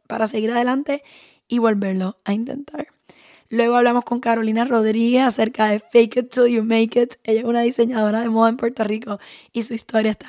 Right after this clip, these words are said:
increíble, tienen que escucharla. Además conocimos a Mari Hinojos, que es guionista de cine y de series de televisión en México y nos contó everything about the behind the scenes de poner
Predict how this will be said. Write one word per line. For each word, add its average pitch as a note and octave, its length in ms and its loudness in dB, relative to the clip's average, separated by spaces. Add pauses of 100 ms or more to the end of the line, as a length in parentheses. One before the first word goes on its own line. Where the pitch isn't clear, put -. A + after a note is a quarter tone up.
increíble, A#3+ 580 -2
tienen A#3 240 -6
que A#3+ 100 -4
escucharla. G#3+ 580 -6 (500)
Además A3+ 400 2
conocimos B3+ 480 -2
a A#3+ 60 0
Mari A3+ 280 0
Hinojos, B3 520 2 (340)
que A3 340 2
es A3+ 200 -6 (260)
guionista A3+ 640 4
de B3 120 -2
cine A3 380 -2
y C4 40 -2
de C4 100 -2
series G#3 240 -4
de A3 100 -8
televisión A3+ 520 -4
en G#3+ 240 0
México G#3+ 580 -2 (320)
y A3+ 100 0
nos A3 140 0
contó A3 540 -4
everything D4 680 0
about B3 340 0
the A3+ 100 0
behind A#3 480 -2
the D4 80 -2
scenes B3 460 -2 (380)
de A#3+ 100 2
poner A#3+ 460 0